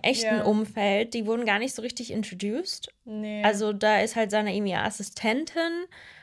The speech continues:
Speaker 1: und okay, die machen das seit Ewigkeiten und eigentlich stehen sie sich nah und dann gibt's da Konflikte, aber dann
Speaker 2: Ja.
Speaker 1: hat er irgendwie da einen Lebenspartner
Speaker 2: Mhm.
Speaker 1: und irgendwie will man andeuten, dass er nicht genug Zeit für ihn hat und dann auf der anderen Seite auch wieder nicht. Und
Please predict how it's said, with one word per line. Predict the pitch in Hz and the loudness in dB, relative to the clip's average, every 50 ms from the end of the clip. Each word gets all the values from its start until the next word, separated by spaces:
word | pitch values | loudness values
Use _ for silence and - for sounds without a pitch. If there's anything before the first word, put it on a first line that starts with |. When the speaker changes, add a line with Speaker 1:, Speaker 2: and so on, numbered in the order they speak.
| - - _ _ - | -20 -20 _ _ -10
Speaker 1:
und | - 220 208 202 | -8 -8 -8 -8
okay, | 202 - - 269 269 269 285 | -10 -6 -2 0 0 0 0
die | 240 240 220 | -2 -2 -2
machen | 226 214 220 - 233 220 | -2 -2 -2 -2 -2 -2
das | 220 220 | -2 0
seit | - 214 208 214 - - | 0 -2 -2 -2 -2 -4
Ewigkeiten | 240 233 247 262 - - 240 220 226 - 82 - - - 226 226 233 220 | -4 -4 -4 -6 -6 -4 -2 -2 0 0 -2 -2 -4 -4 -4 -4 -4 -4
und | - - 208 - - | -4 -4 -6 -4 -4
eigentlich | 101 - - 226 247 233 - | -2 0 0 -2 -2 -4 -6
stehen | - - - 233 240 233 | -6 -6 -4 -4 -4 -4
sie | 208 226 208 | -4 -6 -6
sich | 208 208 - - 220 | -8 -8 -8 -6 -4
nah | 226 226 233 240 240 247 247 233 226 | -2 -2 0 -2 -2 -2 -2 -2 -2
und | 220 202 | -2 -4
dann | 208 208 208 | -4 -4 -4
gibt's | 214 - - | -6 -8 -2
da | - 233 240 262 | 0 0 2 2
Konflikte, | 262 262 240 226 233 - 220 220 220 - - 233 | 0 -2 -4 -4 -4 -4 -4 -4 -4 -4 -2 0
aber | 214 208 208 | 2 2 2
dann | 208 208 208 | 0 0 -2
Speaker 2:
Ja. | 208 | -2
Speaker 1:
hat | 220 220 220 | -2 -2 0
er | 214 202 202 | 0 0 2
irgendwie | 202 214 233 233 220 | 0 0 -2 -2 0
da | 214 208 202 | 2 2 2
einen | 196 196 | 2 0
Lebenspartner | 196 196 208 247 277 277 269 - - - - 240 233 240 247 247 - 247 240 247 254 262 269 - - - - 233 | 0 0 0 0 0 -2 -6 -8 -10 -14 -8 -2 0 0 0 -2 -2 -4 -2 -2 -2 -2 -4 -8 -14 -16 -14 -14
Speaker 2:
Mhm. | 226 208 214 240 | -14 -14 -6 -4
Speaker 1:
und | 208 208 214 - - - | -4 -4 -4 -6 -4 -2
irgendwie | 233 247 269 254 233 254 226 | -2 0 0 0 -2 0 0
will | 240 240 | 2 2
man | 226 226 208 - - | 2 0 -2 -2 -2
andeuten, | - 196 247 277 277 - 254 254 262 269 277 269 - - 269 277 277 277 277 | -2 -2 0 0 2 2 4 4 4 4 2 0 -4 -4 -4 -2 -2 -2 0
dass | 240 226 233 - 247 | -2 -2 -2 -2 -4
er | 240 233 | -4 -2
nicht | 240 233 - - | -4 -6 -6 -6
genug | 247 233 233 226 - - | -4 -4 -4 -6 -8 -10
Zeit | - - 226 208 226 269 302 - | -8 -6 -2 0 0 0 0 -2
für | - - - 269 | -6 -8 -6 -4
ihn | 262 262 254 240 | -4 -4 -4 -4
hat | 247 262 285 - - - | -4 -4 -6 -6 -10 -8
und | 208 226 208 | -8 -6 -4
dann | 214 214 214 | -4 -4 -4
auf | 220 214 | -6 -6
der | - 202 | -8 -8
anderen | - 190 208 220 226 220 | -6 -6 -6 -6 -4 -4
Seite | 214 208 208 208 226 208 | -2 -4 -4 -4 -6 -8
auch | 208 208 | -8 -6
wieder | 202 202 196 190 190 | -4 -4 -2 -2 -2
nicht. | 190 196 220 254 311 330 - - - - | -2 -4 -2 -4 -4 -6 -8 -10 -8 -4
Und | - 233 214 202 | -4 -4 -4 -6